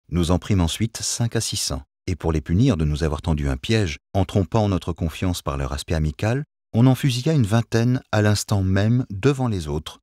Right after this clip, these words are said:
auxquels, à ma prière, on pardonna. Les plus âgés et les plus jeunes furent renvoyés dans leurs familles, avec l'invitation d'y conseiller la paix, et les autres restèrent nos prisonniers.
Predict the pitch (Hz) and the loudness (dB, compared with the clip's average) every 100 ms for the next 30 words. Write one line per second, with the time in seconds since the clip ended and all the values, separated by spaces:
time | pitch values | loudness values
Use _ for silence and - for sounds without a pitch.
0 | _ 82 - 92 92 87 85 85 - 80 | _ -8 0 2 2 0 0 0 -2 0
1 | 80 78 76 76 76 58 - - _ _ | 0 0 -2 -4 -4 -6 -12 -16 _ _
2 | _ 95 87 143 127 104 78 73 - - | _ 0 2 2 2 0 0 -4 -6 -4
3 | 87 87 - 117 98 101 110 - 98 95 | -2 -2 0 0 2 2 2 0 -2 0
4 | 95 92 87 85 82 90 80 76 90 120 | 0 0 2 2 0 -2 0 0 -2 -6
5 | _ _ 87 85 - 82 87 80 - 90 | _ _ 0 0 2 0 0 -2 -2 -2
6 | 110 127 104 - 87 78 65 - 76 - | -4 -2 -4 -2 -2 -2 -4 -4 -6 -6
7 | _ - 90 78 76 82 - - - 82 | _ -6 0 0 0 -4 -4 -14 -4 -2
8 | 80 - 85 76 - 76 71 64 62 | -2 0 0 0 -4 -6 -6 -8 -12